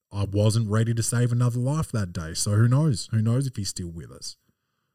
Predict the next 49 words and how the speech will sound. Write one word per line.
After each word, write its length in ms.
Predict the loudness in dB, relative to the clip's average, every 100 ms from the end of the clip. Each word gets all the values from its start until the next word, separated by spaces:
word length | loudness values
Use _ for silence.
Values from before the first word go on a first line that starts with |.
| _ _
But 140 | 0 2
it's 100 | 2
wild. 420 | 2 2 4 4
Like, 140 | 4
I 80 | 4
had 100 | 4
to 60 | 4
pull 360 | 4 4 4
this 180 | 4 2
motherfucker 480 | 2 2 0 -2 0
out 200 | 0 2
the 60 | 2
window, 460 | 4 4 4 2
bruh. 300 | 2 0 2
And 100 | 2
usually 460 | 6 6 6 4 0
I'm 160 | 0
kicking 400 | -2 0 0 2
motherfuckers 600 | 2 4 2 -2 -4 -4 -4
out 220 | 2 4
of 100 | 4
windows. 540 | 2 -6 -10 -16 -20 -20 _ _ _ _ _ _ _ _ _ _ _ _ _ _ _ _ _ -4
And 120 | 2
I 80 | 4
had 100 | 2
to 60 |
pull 260 | 0 0 2
this 180 | 2 0
motherfucker. 600 | -2 -2 -4 -2 -2 -6 _ _
Well, 160 | -6 -4
I 60 |
still, 220 | 0 0 0 0
it 60 |
was 100 | 0
still 180 | 2 -2 0
out, 280 | 0 -2 -4 _ -6
but 120 | -4
I 20 |
pulled 200 | 0 0
him 100 | 0
out 160 | 0 0
of 60 | -2
a 40 |
window. 420 | -4 -6 -8 -12 -18 _ _ _ _ _ _ _ _ _ _ -2
'Cause 140 | 4
he 120 | 6
would 180 | 6 4
have 100 | 2
fallen. 600 | -2 -2 0 0 -2 -10